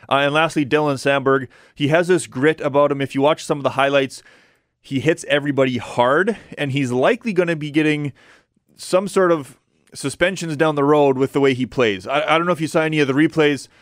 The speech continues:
uh, but specifically kind of a, a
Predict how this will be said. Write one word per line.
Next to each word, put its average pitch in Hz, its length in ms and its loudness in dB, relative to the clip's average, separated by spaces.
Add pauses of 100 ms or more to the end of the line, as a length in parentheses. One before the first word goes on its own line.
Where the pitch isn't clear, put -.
(100)
uh, 139 200 2
but 135 180 -4
specifically 156 760 0 (340)
kind 165 200 0
of 139 80 -2
a, 120 260 4
a 127 120 2